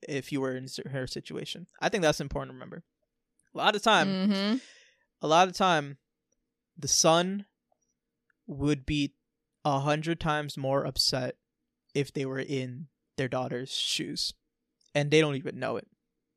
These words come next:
Speaker 1: You, you don't even, you don't even know it. So absolutely, like, you, you, you have to be more aware of, of what, what women are going through. Um, it's a
Speaker 2: You,
Speaker 1: lot.
Speaker 2: you have to be more aware of it.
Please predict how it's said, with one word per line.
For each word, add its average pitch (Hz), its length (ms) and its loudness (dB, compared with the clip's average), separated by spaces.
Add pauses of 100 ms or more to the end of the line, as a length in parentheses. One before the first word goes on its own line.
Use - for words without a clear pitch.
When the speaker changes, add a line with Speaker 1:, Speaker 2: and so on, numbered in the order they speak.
(220)
Speaker 1:
You, 190 200 2
you 165 200 4
don't 160 200 8
even, 143 220 4
you 143 160 0
don't 135 200 4
even 131 200 -6
know 95 140 -8
it. - 140 -8 (500)
So 131 440 2
absolutely, 131 480 0
like, 127 120 -8
you, 139 180 -4
you, 143 200 -4 (160)
you 143 180 -4
have 131 220 0
to - 80 -8
be 117 120 -10
more 135 220 -8
aware - 280 -6
of, - 200 -12 (360)
of 131 140 -4
what, 131 300 -4
what 135 200 -4
women 123 260 -8
are 127 100 -10
going 127 280 -12
through. 156 200 -12 (400)
Um, 165 280 -16 (320)
it's - 120 -8
a 202 60 -2
Speaker 2:
You, 202 80 4
Speaker 1:
lot. 185 100 0
Speaker 2:
you 196 140 2
have 214 260 6
to 233 80 -8
be 220 160 0
more 202 460 4
aware 180 520 4
of 208 160 8
it. 240 360 4